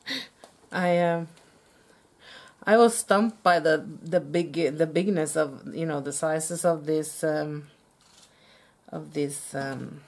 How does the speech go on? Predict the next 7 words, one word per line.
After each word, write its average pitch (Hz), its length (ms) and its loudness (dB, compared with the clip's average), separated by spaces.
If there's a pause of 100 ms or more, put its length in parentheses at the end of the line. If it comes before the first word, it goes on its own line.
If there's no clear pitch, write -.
(120)
white - 640 -6 (1400)
ones. 165 480 -8 (400)
They're 156 280 -4
awesome, 247 680 4
but 196 280 0
they're 175 140 4
also, 160 640 2